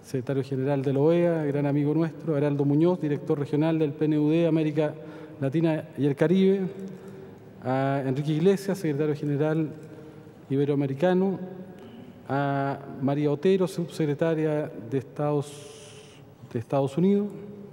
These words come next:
A los señores presidentes de los parlamentos extranjeros. Quiero saludar especialmente a Juan Pablo Letelier, vicepresidente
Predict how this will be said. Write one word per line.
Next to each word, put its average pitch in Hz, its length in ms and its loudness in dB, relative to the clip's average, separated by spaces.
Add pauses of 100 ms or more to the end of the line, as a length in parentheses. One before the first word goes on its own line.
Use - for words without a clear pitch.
(680)
A 135 800 0 (600)
los 135 180 -2
señores 160 260 2
presidentes 170 500 0
de 185 80 2
los 147 100 -4
parlamentos 151 600 2
extranjeros. 185 640 0 (680)
Quiero 151 340 4
saludar 151 320 2
especialmente 156 840 2
a 139 140 0
Juan 139 200 -2
Pablo 156 320 6
Letelier, 147 420 4
vicepresidente 160 1120 0